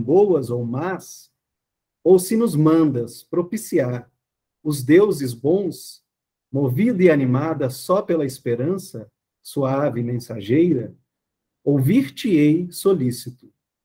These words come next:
e não me queixarei se nada me disseres.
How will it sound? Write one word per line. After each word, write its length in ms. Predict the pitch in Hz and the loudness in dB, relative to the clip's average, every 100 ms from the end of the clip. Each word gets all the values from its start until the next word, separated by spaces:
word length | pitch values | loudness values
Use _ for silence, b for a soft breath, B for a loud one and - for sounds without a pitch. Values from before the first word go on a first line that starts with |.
| _ _ _ | _ _ _
e 100 | - | 2
não 160 | 135 151 | 4 6
me 120 | 190 | 4
queixarei 760 | 180 180 - 151 123 139 170 180 _ _ _ | 2 0 0 0 2 0 0 -8 _ _ _
se 180 | - 160 | -8 -2
nada 640 | 135 123 123 123 123 123 _ | 0 2 0 -2 -4 -6 _
me 120 | 127 | -6
disseres. 760 | 127 147 - 107 _ - - _ | -6 -6 -10 -16 _ -20 -20 _